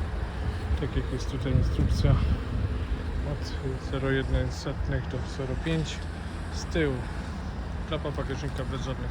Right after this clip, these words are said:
uszkodzeń, zderzak również. Wszystko jest bardzo ładnie utrzymane. Prawa część nadwozia, zaczynając od tyłu.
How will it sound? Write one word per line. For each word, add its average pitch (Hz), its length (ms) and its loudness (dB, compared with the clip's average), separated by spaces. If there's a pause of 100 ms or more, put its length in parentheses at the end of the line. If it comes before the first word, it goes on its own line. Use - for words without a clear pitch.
uszkodzeń, 147 460 -2 (840)
zderzak 123 460 2
również. 139 560 0 (2500)
Wszystko - 380 -4
jest 117 320 -4 (120)
bardzo 120 280 2
ładnie 120 300 0 (100)
utrzymane. 131 440 2 (1120)
Prawa 143 260 2
część 127 300 0
nadwozia, 127 520 0 (680)
zaczynając 123 520 0
od - 220 -2
tyłu. 139 300 2